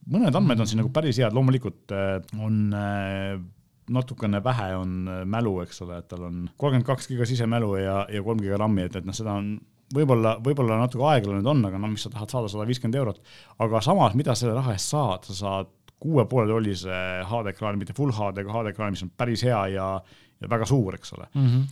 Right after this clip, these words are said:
Speaker 1: Sa saad täiesti okei kaamera, millega
Speaker 2: Mhm.
Speaker 1: teeb nagu täitsa sellist pilti, et kuskil Instagrami panna, väga mõistlik.
Speaker 2: Mhm.
Speaker 1: G P S-i loomulikult, eks ole, ja väga suure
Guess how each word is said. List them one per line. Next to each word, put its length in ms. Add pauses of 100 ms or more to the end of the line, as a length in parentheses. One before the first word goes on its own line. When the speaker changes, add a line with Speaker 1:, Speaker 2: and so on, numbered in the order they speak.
(100)
Speaker 1:
Sa 120
saad 380 (280)
täiesti 440
okei 320
kaamera, 540 (140)
millega 600
Speaker 2:
Mhm. 160
Speaker 1:
teeb 280
nagu 220
täitsa 400
sellist 240
pilti, 300
et 120
kuskil 280
Instagrami 340
panna, 540 (160)
väga 180
mõistlik. 340
Speaker 2:
Mhm. 160 (400)
Speaker 1:
G 120
P 160
S-i 120
loomulikult, 520
eks 160
ole, 160 (360)
ja 220 (640)
väga 260
suure 380